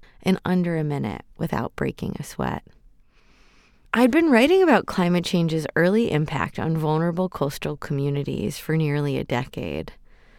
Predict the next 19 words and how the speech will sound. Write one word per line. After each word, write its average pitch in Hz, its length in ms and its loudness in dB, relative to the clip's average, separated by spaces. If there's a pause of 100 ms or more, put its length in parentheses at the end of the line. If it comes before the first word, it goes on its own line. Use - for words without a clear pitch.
(380)
During 226 240 6
that 220 200 0
time, 151 400 0
I 139 140 2
visited 147 440 -2
with - 140 -4
hundreds 147 520 -6
of - 60 -6
flood 196 320 -2
survivors, 165 920 -4
many 160 320 -4
of 160 100 -6
whom 143 240 -4
had 147 220 -4
lost - 320 -6
family 165 340 -2
members 147 500 -6
and - 200 -8
homes. 139 640 -6